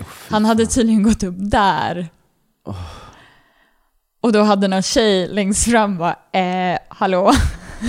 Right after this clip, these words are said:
Speaker 1: För han skulle, gjorde inte en grej, han liksom så här mörkade det, eller man ska säga. Han gjorde
Speaker 2: Nej,
Speaker 1: inte en
Speaker 2: jag tror inte han märkte. Alltså,
Speaker 1: Åh.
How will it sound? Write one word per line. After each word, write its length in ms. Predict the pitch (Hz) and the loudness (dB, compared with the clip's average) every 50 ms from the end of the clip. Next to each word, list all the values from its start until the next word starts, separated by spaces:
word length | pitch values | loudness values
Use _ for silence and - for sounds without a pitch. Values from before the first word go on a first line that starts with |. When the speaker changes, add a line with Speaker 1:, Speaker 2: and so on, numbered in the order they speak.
| 254 - - - - - 247 240 - 131 165 - - - - | -6 -6 -8 -16 -10 -8 -8 -8 -6 -10 -14 -16 -20 -18 -4
Speaker 1:
För 80 | - 135 | -2 0
han 160 | 131 143 139 | 0 0 0
skulle, 160 | - 185 190 | 0 0 0
gjorde 180 | 175 160 135 120 | 0 2 0 0
inte 120 | 92 80 | -2 -2
en 60 | 104 101 | -2 -2
grej, 140 | 123 143 | 0 0
han 240 | 127 - 117 120 127 | 0 0 -2 -4 -4
liksom 240 | 127 110 - 95 92 | -4 -6 -8 -10 -10
så 100 | - 98 | -8 -6
här 80 | 87 78 | -8 -6
mörkade 680 | 82 92 92 98 98 95 90 90 - - 135 117 95 80 | -8 -8 -6 -6 -6 -6 -8 -10 -4 -2 -2 -2 0 -2
det, 80 | 55 | -4
eller 100 | 58 78 | -6 -8
man 140 | 87 87 90 | -8 -10 -10
ska 120 | - 95 | -10 -10
säga. 180 | 92 - 85 - | -6 -4 -4 -2
Han 200 | 98 107 104 101 | -2 -2 -2 -2
gjorde 180 | 101 98 92 233 | -4 -2 0 0
Speaker 2:
Nej, 60 | 226 | 0
Speaker 1:
inte 100 | 233 - | 2 2
en 60 | - | 0
Speaker 2:
jag 120 | 254 247 247 | 0 -2 0
tror 120 | 254 262 | -2 -2
inte 140 | 254 233 240 | -2 0 0
han 200 | 220 220 214 226 | 0 2 2 4
märkte. 460 | 247 247 240 226 - - _ - - | 4 2 2 0 -2 -8 _ -8 -8
Alltså, 280 | - - 220 214 208 226 | -4 -2 -2 0 2 2
Speaker 1:
Åh. 120 | 233 - | 0 0